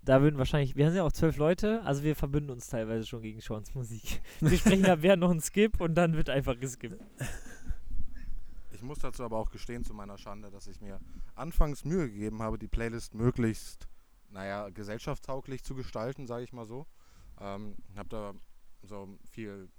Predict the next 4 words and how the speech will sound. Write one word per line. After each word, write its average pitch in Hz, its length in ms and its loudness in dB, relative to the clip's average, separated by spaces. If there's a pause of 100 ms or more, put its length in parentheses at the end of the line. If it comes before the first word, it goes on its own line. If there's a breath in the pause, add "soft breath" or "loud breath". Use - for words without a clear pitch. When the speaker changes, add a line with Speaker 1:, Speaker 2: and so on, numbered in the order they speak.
(480)
Speaker 2:
so 95 100 -14
zweitausender, 110 720 -2
zweitausendzehner, 98 960 -12
so 98 240 -18